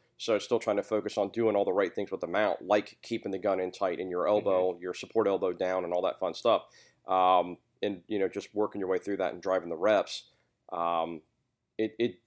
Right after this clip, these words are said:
Speaker 1: it, I, I don't know if the times are good or not, because when the gun's not going bang, it's
Speaker 2: Yeah.
Speaker 1: hard to be honest. It, but it's, it's not hard to be honest about was, was the dot where you wanted it when you touched the
Speaker 2: Right.
Speaker 1: trigger kind of mentality.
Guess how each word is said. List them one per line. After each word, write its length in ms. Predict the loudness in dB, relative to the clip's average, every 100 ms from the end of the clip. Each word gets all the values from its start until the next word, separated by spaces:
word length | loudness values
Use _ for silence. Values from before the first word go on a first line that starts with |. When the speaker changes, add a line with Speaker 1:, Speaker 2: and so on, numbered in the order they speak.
| _ -2
Speaker 1:
it, 160 | -2 -2 -4 0
I, 120 | 6 8
I 20 |
don't 100 | 10
know 100 | 10
if 80 | 8
the 60 |
times 360 | 4 2 2 2
are 40 |
good 180 | 2 2
or 80 | 4
not, 240 | 0 -2 -4
because 180 | -8 -4
when 80 | -2
the 60 | 2
gun's 260 | 2 4
not 240 | 2 0 0
going 200 | 0 0
bang, 380 | 2 2 2 -2
it's 100 | -2
Speaker 2:
Yeah. 40 | 2
Speaker 1:
hard 160 | 2
to 60 | 0
be 160 | 0
honest. 400 | 2 2 2 -2
It, 120 | -8 -2
but 120 | -2
it's, 200 | -2 -8 -10
it's 200 | -6 0
not 200 | 0 2
hard 140 | 0
to 40 | 0
be 120 | -2
honest 280 | 0 -2 -2
about 340 | 0 0 -2
was, 200 | -8 -8 -12 _ _
was 160 | -4 -2
the 80 | -2
dot 300 | 2 2 2
where 100 | -2
you 100 | -2
wanted 240 | 0 0
it 80 | -2
when 140 | -4 -6
you 100 | -6
touched 240 | -4 -4
the 40 | -4
Speaker 2:
Right. 80 |
Speaker 1:
trigger 260 | -4 -4 -4
kind 100 | -6 -6
of 60 |
mentality. 540 | -6 -4 -2 -2 -4